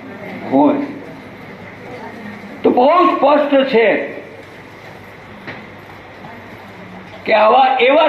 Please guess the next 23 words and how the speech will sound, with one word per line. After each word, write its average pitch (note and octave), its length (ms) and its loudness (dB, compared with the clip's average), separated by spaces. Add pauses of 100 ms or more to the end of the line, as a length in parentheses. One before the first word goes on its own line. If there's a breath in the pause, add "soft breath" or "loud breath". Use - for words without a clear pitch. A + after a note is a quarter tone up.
સમયે C#4 260 2
આપણે C4+ 360 2
અહીં B3 120 -2
વર્કશોપમાં A#3+ 600 2
બેઠા G3 320 2
છીએ - 320 -4 (1800)
કે F3 100 4
જ્યારે A#3+ 460 4
દિવસે D4 580 4
દિવસે B3 760 2 (880)
મહેનત D#4 640 2
કરનારી C#4+ 440 4
જનતા, B3 600 4 (1700)
એની B3 380 2
પરિસ્થિતિ B3 760 2
વિકટ D4 580 2
બનતી B3 380 0
જાય F#3+ 240 4
છે, A3 340 0
ખરાબ A3 460 2
બનતી G#3 360 -4
જાય F3+ 240 4
છે. G3 340 0